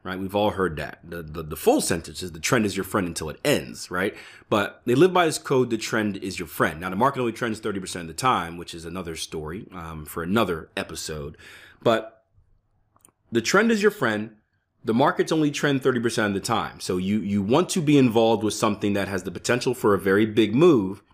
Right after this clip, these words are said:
but happens not too regularly.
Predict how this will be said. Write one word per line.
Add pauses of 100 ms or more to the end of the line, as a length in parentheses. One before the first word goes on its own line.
(580)
but
happens (420)
not
too
regularly.